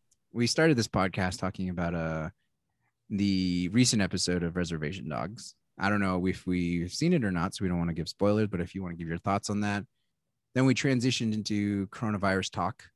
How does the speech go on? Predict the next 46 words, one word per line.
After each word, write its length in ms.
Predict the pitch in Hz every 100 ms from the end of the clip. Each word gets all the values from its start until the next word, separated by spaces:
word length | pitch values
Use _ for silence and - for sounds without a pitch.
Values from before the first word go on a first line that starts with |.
| _ -
about 100 | 90
the 80 |
Navajo 280 | 98 92 95
Nation's, 500 | 90 90 92 87 87
uh, 280 | 87 82 82
mandate 580 | 90 98 98 92 92 - - _ _ _ -
for 100 | 113
employees 420 | 104 110 104 95
to 80 | 98
get 140 | 101
vaccinated. 560 | 101 110 - 95 85 113 - _ _ _ _ _ _ _ -
And 120 | 202
then 80 | 233
we 100 | 240
kinda 240 | 196 254 254
just 160 | 247
started 180 | 262 262
talking 300 | 247 240 247
shit 160 | - 240
about 200 | 220 208
capitalism 580 | 160 156 85 78 78 85 90
and 180 | 98 95
how 120 | 101
it's 140 | 98
a 20 |
death 200 | 95 85 -
cult. 300 | - - -
And 520 | 92 90 90 90 87 - _ _ _ _
then 360 | 107 120 110 104
we 140 | 104
were 100 | 101
talking 320 | 90 87 - 90
about 180 | 73
the 60 | -
first, 360 | - - - - _ -
the, 160 | 107 95
the 140 | 85 98
free, 200 | - 95
the 180 | 113 113
individual 400 | 123 110 107 104
<laughs> 80 | -
freedoms. 580 | 120 196 - - - -
It, 220 | 170 226
it's 220 | 233 190
been 260 | 208 220 170
weird. 400 | 143 127 113